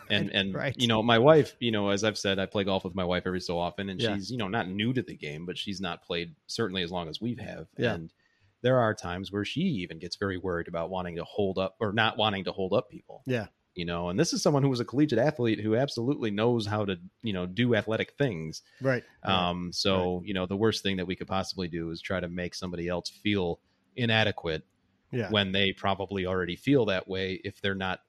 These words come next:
Speaker 1: that skilled in the activity that they're actually out here, by the way, to have fun.
Speaker 2: Yeah, they're, yeah, totally. They're, they're out there for the same reason we are. Um, you know, and yeah, I mean, I,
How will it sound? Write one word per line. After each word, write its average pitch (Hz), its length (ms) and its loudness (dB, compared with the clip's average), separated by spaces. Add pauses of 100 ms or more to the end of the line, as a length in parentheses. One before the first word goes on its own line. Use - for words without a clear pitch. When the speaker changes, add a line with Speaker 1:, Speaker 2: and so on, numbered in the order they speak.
Speaker 1:
that 92 220 -2
skilled 92 480 -2
in 87 80 -6
the 85 120 -4
activity 123 440 0
that 107 140 2
they're 135 160 2
actually 127 320 2
out 139 160 2
here, 117 140 0
by 107 160 2
the 98 80 0
way, 98 340 0 (480)
to 98 80 -8
have 92 160 -6
fun. 92 320 -4 (400)
Speaker 2:
Yeah, 233 240 6
they're, 202 160 4
yeah, 147 420 2
totally. 110 440 0
They're, 127 200 0
they're 143 180 2
out 147 100 2
there 143 100 2
for 131 100 0
the 113 100 0
same 127 200 2
reason 120 260 4
we 113 160 2
are. 92 280 -6 (240)
Um, 95 480 -4 (440)
you 113 120 -2
know, 98 240 -4 (500)
and 110 320 -2 (220)
yeah, 98 300 -8 (120)
I 117 40 -10
mean, 110 140 -6
I, 123 140 -8